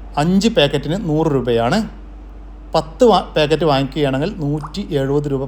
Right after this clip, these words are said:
പ്രകാരം കൊടുക്കും. സ്ഥലം വരുന്നത് കോഴിക്കോട് ജില്ലയിലെ മുക്കത്താണ്. ഈ മൊയ്ന ക-, കൾച്ചറിന് all കേരള ഡെലിവറി ചൗ-, ചാർജിൽ ഡെലിവറി സൗകര്യം ലഭ്യമാണ്. കൂടാതെ തമിഴ്നാട്, കർണാടക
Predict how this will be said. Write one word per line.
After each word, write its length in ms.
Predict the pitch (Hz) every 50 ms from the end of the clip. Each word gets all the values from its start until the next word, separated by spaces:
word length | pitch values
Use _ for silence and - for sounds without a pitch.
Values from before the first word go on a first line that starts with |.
| -
പ്രകാരം 320 | 131 117 120 117 117 127 123
കൊടുക്കും. 280 | 123 117 110 - 196 202 - - - - - - - - - - - - - - - - - - - - - - - - - -
സ്ഥലം 260 | - - 143 160 170 156
വരുന്നത് 260 | 139 131 135 139 180 185 -
കോഴിക്കോട് 360 | 151 143 139 135 - 139 131 127
ജില്ലയിലെ 340 | 127 127 127 127 127 143 170 - - 151
മുക്കത്താണ്. 500 | 143 - - 170 156 - 127 120 151 208 202 - - - - - - - - - - - - - - - - - - - - - - - - - - - - - - - - - - - -
ഈ 20 | 170 170
മൊയ്ന 180 | 170 156 156 156 156 160
ക-, 120 | 165 165 - -
കൾച്ചറിന് 440 | - 139 139 - 147 139 139 151 220 262 - - - - - - - - 156
all 120 | 180 202 196 -
കേരള 260 | 151 139 131 277 156 165 - - - - - - - - - - - - -
ഡെലിവറി 280 | 139 135 143 139 143 147 -
ചൗ-, 220 | 143 139 135 - - -
ചാർജിൽ 360 | 143 131 131 131 131 143 131 120 -
ഡെലിവറി 260 | 160 135 139 139 143 143 -
സൗകര്യം 280 | 131 127 135 160 180 135 156
ലഭ്യമാണ്. 400 | 131 113 131 123 117 113 123 170 185 - -
കൂടാതെ 340 | 143 135 127 123 123 180 220 - - - -
തമിഴ്നാട്, 520 | 127 120 127 127 127 127 120 120 123 170 233 269 - - - - - - - - - - - - - - - -
കർണാടക 380 | 135 123 135 156 156 165 165